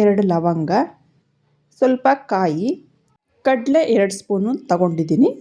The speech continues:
ಸ್ವಲ್ಪ ಕೊತ್ತಂಬರಿ ಸೊಪ್ಪು ಹಾಕ್ಕೊಂಡು ರುಬ್ಕೊಳ್ಬೇಕು. ನೆಕ್ಸ್ಟ್ ಮಿಕ್ಸೆಡ್ ತರಕಾರಿ,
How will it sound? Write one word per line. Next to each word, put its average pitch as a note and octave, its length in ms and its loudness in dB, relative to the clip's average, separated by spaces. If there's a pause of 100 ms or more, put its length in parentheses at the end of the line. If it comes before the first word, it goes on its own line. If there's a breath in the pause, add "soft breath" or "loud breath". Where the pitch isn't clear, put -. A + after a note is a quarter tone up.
(120)
ಸ್ವಲ್ಪ C#4+ 260 2 (140)
ಕೊತ್ತಂಬರಿ A3+ 420 2
ಸೊಪ್ಪು - 280 -4 (140)
ಹಾಕ್ಕೊಂಡು A#3 480 0 (360 loud breath)
ರುಬ್ಕೊಳ್ಬೇಕು. E3+ 680 0 (220)
ನೆಕ್ಸ್ಟ್ - 280 -6 (140)
ಮಿಕ್ಸೆಡ್ A#3+ 400 -2
ತರಕಾರಿ, F3+ 460 -2